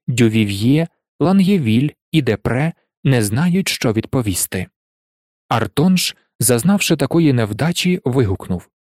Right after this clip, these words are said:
"Це не олень, а чарівник якийсь!"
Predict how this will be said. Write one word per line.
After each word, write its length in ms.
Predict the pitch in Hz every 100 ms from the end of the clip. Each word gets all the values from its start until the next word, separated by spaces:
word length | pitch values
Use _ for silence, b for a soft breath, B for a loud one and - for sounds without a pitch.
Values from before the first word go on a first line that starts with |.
| _ -
"Це 200 | 139 185
не 140 | 254
олень, 460 | 254 226 110 85 - -
а 120 | 120
чарівник 560 | - 226 254 247 165 127
якийсь!" 460 | 120 98 - -